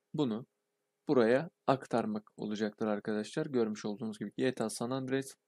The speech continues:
Samp, ana dizine bu dosyaların altısını da aktarmak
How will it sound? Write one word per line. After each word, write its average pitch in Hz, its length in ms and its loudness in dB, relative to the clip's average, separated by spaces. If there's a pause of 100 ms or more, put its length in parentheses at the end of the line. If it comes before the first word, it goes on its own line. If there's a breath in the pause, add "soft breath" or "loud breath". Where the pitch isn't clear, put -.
(100)
Samp, - 400 -6 (440)
ana 127 360 0
dizine 113 420 0 (600)
bu 151 260 0 (200)
dosyaların 113 680 -2 (380)
altısını 120 640 -2
da 131 300 2
aktarmak 113 680 -4